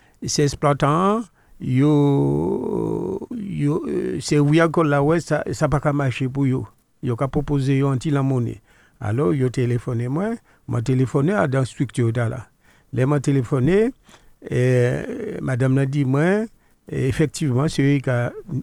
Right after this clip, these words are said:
euh, traité ces dossiers, c'est où il y a là, mais c'est où il y a là, euh, c'est la caisse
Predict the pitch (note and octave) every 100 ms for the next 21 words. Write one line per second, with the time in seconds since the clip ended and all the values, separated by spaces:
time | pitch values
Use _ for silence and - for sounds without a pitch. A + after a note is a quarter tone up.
0 | - - C3 C3 D3 - D#3+ - F3 D3+
1 | D3+ D3 C3 C#3 - A#2+ A2+ C3+ B2 B2
2 | A#2 A#2 B2 C#3+ G3+ - - _ _ _
3 | B2 B2 G3 C4+ - _ _ - - D#3+
4 | D#3 C3+ D3+ D#3 D3+ D3 D3 F3+ G3+ _
5 | _ _ A3+ - C3+ C3 B2+ B2 - C#3+
6 | C3+ B2 - E3 - - -